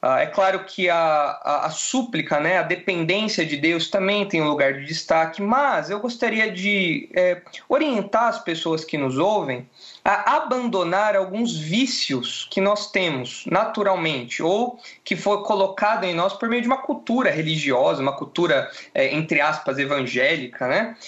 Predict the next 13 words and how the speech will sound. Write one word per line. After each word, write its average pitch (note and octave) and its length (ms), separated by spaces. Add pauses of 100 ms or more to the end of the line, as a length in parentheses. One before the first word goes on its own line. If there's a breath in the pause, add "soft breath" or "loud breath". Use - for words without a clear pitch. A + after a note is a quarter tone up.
(380 loud breath)
Ah, D3+ 220
que G3+ 100
são A#3+ 220
o - 20
seguinte: F#3+ 300
em - 20
primeiro C4+ 300
lugar, G3 260
nós F3+ 140
precisamos A3+ 360
abandonar G#3 680
o G#3+ 40
sentimentalismo. G3+ 1600